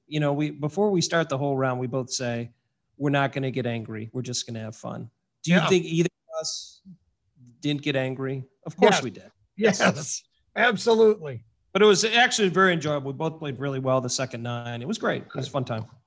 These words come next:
Speaker 2: All right. Hey, we had a two-tooth weekend at our house, Ken. Do you know what that
Speaker 1: Oh, well, when you say that, are you talking about the kids or are you talking about yourself?
Speaker 2: I'm talking about the kids.
Speaker 1: <laughs> Just
Speaker 2: We
Speaker 1: double
Speaker 2: had
Speaker 1: checking.
Speaker 2: two different kids lose tooth,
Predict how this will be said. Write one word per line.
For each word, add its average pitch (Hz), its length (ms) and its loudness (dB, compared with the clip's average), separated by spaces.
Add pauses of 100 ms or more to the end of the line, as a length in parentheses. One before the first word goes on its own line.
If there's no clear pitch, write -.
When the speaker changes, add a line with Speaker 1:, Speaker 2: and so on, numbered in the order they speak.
(200)
Speaker 2:
All 214 240 2
right. 190 420 4 (720)
Hey, 226 160 8
we 247 200 4
had 247 240 6
a 190 220 8
two-tooth 277 1120 0
weekend 208 580 2
at 147 100 0
our 147 180 -2
house, 147 300 -4
Ken. 170 280 0
Do 185 60 4
you 165 80 2
know 196 160 6
what 262 100 10
that 202 140 8
Speaker 1:
Oh, - 160 -16 (440)
well, 220 300 4
when 233 140 6
you 277 120 8
say 330 200 6
that, 269 140 6
are - 20 4
you 254 140 6
talking 302 240 8
about 247 160 6
the 185 60 4
kids 285 360 4
or 254 40 0
are - 20 6
you 233 60 4
talking 247 200 6
about 220 180 6
yourself? 160 600 4
Speaker 2:
I'm 214 220 2
talking 226 360 4
about 226 300 6
the 262 100 -4
kids. 196 540 0 (160)
Speaker 1:
<laughs> - 80 -12 (100)
Just 196 180 6
Speaker 2:
We - 40 2
Speaker 1:
double 226 140 8
Speaker 2:
had 226 80 6
Speaker 1:
checking. 165 360 2 (360)
Speaker 2:
two 311 180 4
different 302 460 4
kids 254 360 -4
lose 214 320 2
tooth, 262 320 -2